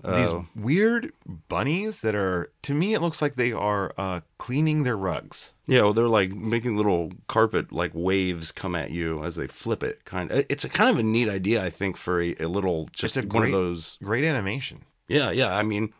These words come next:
Speaker 1: you, you see all the enemies that shoot things along the ground at you all the time, so why not make it a, a carpet wave?
Speaker 2: Right, and, uh, these guys can be a little annoying 'cause there's so many of them coming out, you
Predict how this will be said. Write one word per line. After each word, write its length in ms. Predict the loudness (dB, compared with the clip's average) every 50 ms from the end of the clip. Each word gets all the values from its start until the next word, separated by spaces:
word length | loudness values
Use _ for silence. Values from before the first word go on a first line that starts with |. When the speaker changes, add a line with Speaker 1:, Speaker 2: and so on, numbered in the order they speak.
| _ _
Speaker 1:
you, 140 | -2 0
you 180 | 2 2 2 2
see 300 | 2 0 -4 0 2 4
all 140 | 4 4 4
the 420 | 0 0 2 4 4 4 4 2 2
enemies 340 | 0 0 0 0 0 0
that 120 | -2 -2 -2
shoot 240 | -2 -2 -2 -4 -4
things 240 | -4 -4 -2 -2 -2
along 260 | -2 -2 -2 -2 -4
the 60 | -4
ground 340 | -2 -2 -2 0 0 0 -2
at 80 | -2 -2
you 220 | -2 -2 -2 -2
all 140 | -2 -2 -2
the 100 | -4 -4
time, 360 | -4 -2 -2 -2 -2 -4 -4
so 120 | -4 -4
why 200 | -4 -2 -2 -2
not 200 | -2 -2 -4 -4
make 220 | -4 -4 -4 -2 -4
it 80 | -4
a, 80 | -4 -6 -8 -14 _ _ -16
a 60 | -16
carpet 360 | -6 -4 -4 -2 -2 -4 -8 -8
wave? 320 | -10 -12 -12 -14 -16 -18 _ _ _ _ -2
Speaker 2:
Right, 340 | 0 2 2 2 0 -2 -4
and, 380 | -4 -2 -2 0 0 0 -2 -2
uh, 300 | 0 0 0 -2 -2 -4 -6 _ -12
these 240 | -4 0 0 0 2
guys 200 | 2 2 0 0
can 320 | -2 -4 -4 -2 0 0 0
be 80 | 0 -2
a 60 | -2
little 200 | -2 -2 -2 -2
annoying 280 | -2 -2 -4 -4 -6 -8
'cause 160 | -10 -8 -6
there's 180 | -6 -6 -6 -6
so 200 | -6 -4 -2 0
many 220 | 0 0 0 -2 -4
of 100 | -4 -6
them 120 | -8 -10
coming 260 | -10 -8 -8 -6 -4 -4
out, 200 | -4 -4 -6 -8
you 120 | -12 -16